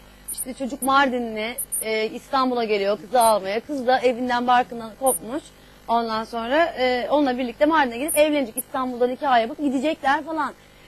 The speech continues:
E, sonrasında ne oldu acaba? Beni izliyorsa bir bilgi versin. Vallahi hala aklım orada da ne oldu ne bitti bilmiyorum ama ya bu niyetle elinde çiçekle ben havaalanında bekleyen çocuğu da gördüm. Yanımdaki kadının heyecanını da gördüm.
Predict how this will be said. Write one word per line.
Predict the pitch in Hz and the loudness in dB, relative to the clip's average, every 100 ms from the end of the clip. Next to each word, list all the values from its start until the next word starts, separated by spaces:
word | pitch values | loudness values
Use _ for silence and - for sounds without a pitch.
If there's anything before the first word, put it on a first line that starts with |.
| - | -14
E, | - 220 - - | -6 -6 -8 -8
sonrasında | 285 370 359 330 339 | -2 0 0 -2 0
ne | 339 | 4
oldu | 370 359 285 | 4 4 2
acaba? | 277 285 262 | 2 0 0
Beni | 311 311 | 2 4
izliyorsa | 320 320 370 349 302 | 2 2 0 0 0
bir | 277 | 2
bilgi | 302 302 349 | 2 4 2
versin. | 285 277 269 | 2 0 -2
Vallahi | 285 320 311 | 2 4 4
hala | 320 339 320 | 6 6 6
aklım | 302 - 320 | 2 0 -2
orada | 320 392 | 0 0
da | 330 | -2
ne | 277 | 0
oldu | 302 330 311 | 2 2 2
ne | 311 | 0
bitti | 311 - 320 | -2 -2 2
bilmiyorum | 349 302 247 294 | 4 4 2 0
ama | 359 320 392 - - 254 | 0 -2 -4 -14 -10 -4
ya | 233 | 4
bu | 381 | 8
niyetle | 403 330 254 - 226 247 370 - - - | 8 8 6 2 4 6 6 2 -6 0
elinde | 349 392 330 302 | 4 6 6 4
çiçekle | 277 - 320 - 247 | 0 -4 -2 2 4
ben | 240 240 - - - | 4 2 -4 -6 4
havaalanında | 262 277 277 262 240 240 | 6 8 8 8 6 4
bekleyen | 247 - 240 240 | 2 2 -2 -2
çocuğu | 277 277 277 | -4 -2 0
da | |
gördüm. | 226 202 190 233 381 - - - | 0 0 0 -2 -4 -6 -20 -8
Yanımdaki | 320 339 330 320 294 | -2 0 0 -4 -6
kadının | 311 285 294 | -6 -4 -4
heyecanını | 277 269 262 262 285 | -4 -4 -4 -6 -6
da | |
gördüm. | 240 202 196 214 320 | -4 -4 -4 -4 -6